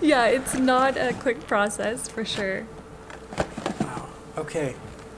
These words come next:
Speaker 2: Okay.
Speaker 1: And my eyes are swimming. <laughs> I think, <laughs>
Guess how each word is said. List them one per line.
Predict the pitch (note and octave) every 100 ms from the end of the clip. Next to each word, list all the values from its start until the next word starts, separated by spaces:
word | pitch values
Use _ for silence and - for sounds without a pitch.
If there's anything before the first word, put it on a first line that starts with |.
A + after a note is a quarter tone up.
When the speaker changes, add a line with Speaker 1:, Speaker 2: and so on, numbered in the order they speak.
| - -
Speaker 2:
Okay. | C#3+ - C3
Speaker 1:
And | B3 B3
my | A3+
eyes | A#3+ A#3+
are | B3
swimming. | - A#3 G#3+ G3 G3+ A3+ - -
<laughs> | - - - - - -
I | D4+
think, | D#4 D#4+ D#4+ D#4+ - - - -
<laughs> | -